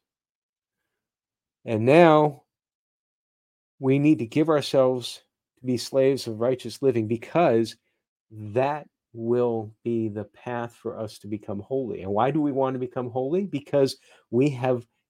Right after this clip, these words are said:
given ourselves to live for Christ.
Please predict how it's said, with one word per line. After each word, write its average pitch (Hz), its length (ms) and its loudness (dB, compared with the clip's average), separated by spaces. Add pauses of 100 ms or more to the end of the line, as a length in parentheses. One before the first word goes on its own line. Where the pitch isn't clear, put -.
(160)
given 135 380 4
ourselves 104 800 -4 (320)
to 117 80 -4
live 110 520 0 (360)
for 107 120 -8
Christ. - 640 -10